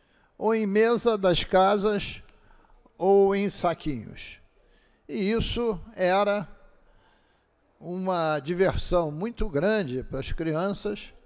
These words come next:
como também motivo de muita alegria, correria, et cetera, porque não há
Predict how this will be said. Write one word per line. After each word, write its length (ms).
como 240
também 640
motivo 720
de 180
muita 360
alegria, 720
correria, 960
et 260
cetera, 560
porque 400
não 200
há 320